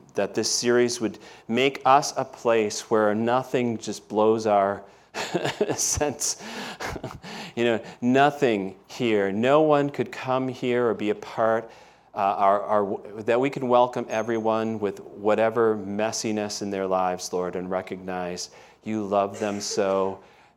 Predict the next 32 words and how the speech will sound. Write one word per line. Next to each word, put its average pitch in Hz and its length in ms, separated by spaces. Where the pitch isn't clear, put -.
that 101 100
your 107 160
forgiveness 104 580
covers 98 460
a 104 80
multitude 101 920
of 87 100
sins 87 420
in 87 100
all 87 220
of 82 100
our 85 140
lives, 85 500
that 87 280
I 107 100
don't 107 140
have 104 140
a 98 40
right 101 440
to 95 120
my 90 220
own 90 220
anger. 95 640
Lord, 104 340
thank 123 400
you, 98 360
um, 90 400
that 101 180
we 104 120
can 98 320
learn 92 340
that. 78 340